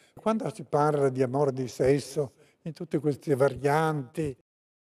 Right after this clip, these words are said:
e il plutonico, il platonico, eh, ma tradimento, gelosia, amore, si dimentica in fondo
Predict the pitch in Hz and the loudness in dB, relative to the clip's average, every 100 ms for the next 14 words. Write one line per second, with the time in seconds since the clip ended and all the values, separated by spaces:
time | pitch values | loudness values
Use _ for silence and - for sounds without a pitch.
0 | _ 151 156 165 160 156 151 156 156 139 | _ 4 6 8 6 4 0 -4 -6 -8
1 | 151 131 160 160 165 147 143 123 151 143 | -10 -2 2 2 2 0 0 0 -2 0
2 | 139 - - 143 135 - 143 - _ _ | 0 -2 -6 -16 -8 -2 -2 -4 _ _
3 | _ _ _ 143 131 127 135 113 104 127 | _ _ _ -8 -8 -6 -4 -4 -4 -6
4 | 117 117 110 135 127 131 113 123 120 107 | -2 -2 0 0 -2 -8 -6 -4 -6 -10
5 | 120 170 123 131 123 180 151 143 135 _ | -2 0 0 -2 -2 -2 -2 -4 -8 _
6 | _ _ _ _ - 240 240 247 226 185 | _ _ _ _ -4 -4 -2 -4 -2 -2
7 | 151 147 147 180 175 - 190 185 175 151 | 2 2 0 -6 -12 -6 -2 -2 0 2
8 | 147 143 - | 2 0 -8